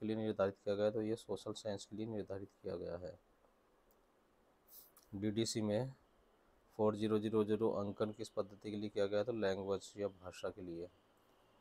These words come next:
इसका इस्तेमाल किया गया है। और डीडीसी में ही फ़ाइव ज़ीरो ज़ीरो अंकन किस मुख्य वर्ग के लिए निर्धारित किया गया? तो प्योर साइंस के लिए निर्धारित किया गया है। अगला क्वेश्चन है, डीडीसी में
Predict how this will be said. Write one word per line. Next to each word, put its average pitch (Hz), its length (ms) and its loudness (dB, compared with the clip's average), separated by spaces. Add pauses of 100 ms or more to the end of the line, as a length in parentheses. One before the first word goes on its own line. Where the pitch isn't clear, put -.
(240)
इसका - 200 -6
इस्तेमाल 98 420 -2
किया 104 220 0
गया 104 160 2
है। 117 300 -6 (760)
और 104 200 2
डीडीसी 107 400 0
में 107 180 4
ही 113 180 -2
फ़ाइव 110 280 0
ज़ीरो 104 240 2
ज़ीरो 104 200 0
अंकन 101 440 -2
किस 113 160 -8
मुख्य 104 280 -6
वर्ग 101 220 0
के 107 60 -4
लिए 104 100 -2
निर्धारित 101 440 -4
किया 98 120 0
गया? 98 180 0
तो 110 120 -2
प्योर 101 360 -2
साइंस 92 340 -6
के 101 100 -14
लिए 101 240 -6
निर्धारित 92 400 -6 (140)
किया 92 120 -6
गया 87 180 -6
है। 90 200 -12 (1400)
अगला 98 260 0
क्वेश्चन 101 420 -6
है, 107 300 -4 (1900)
डीडीसी 107 680 2
में 107 280 4